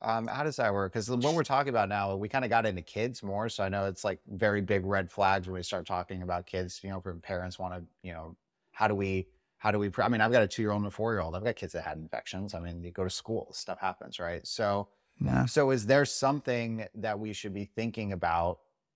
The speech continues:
Speaker 1: on a, on a preventative slash after infection basis, let's think kind of both things, to help sort of restore that barrier to help protect this long-term, uh, issue?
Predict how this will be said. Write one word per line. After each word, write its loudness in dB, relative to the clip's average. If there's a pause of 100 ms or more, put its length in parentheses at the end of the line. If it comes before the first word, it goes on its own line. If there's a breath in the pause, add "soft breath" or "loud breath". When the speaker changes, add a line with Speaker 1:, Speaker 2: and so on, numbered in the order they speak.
(260)
Speaker 1:
on 2
a, -2 (220)
on 0
a -2 (760)
preventative 4
slash 2 (100)
after 0
infection -2
basis, -2
let's -8
think -6
kind -6
of -10
both -2
things, -8 (340)
to 0
help 6
sort 4
of 4
restore 2
that 0
barrier 0
to -2
help -4
protect -8
this -10
long-term, -10 (200)
uh, -14
issue? -14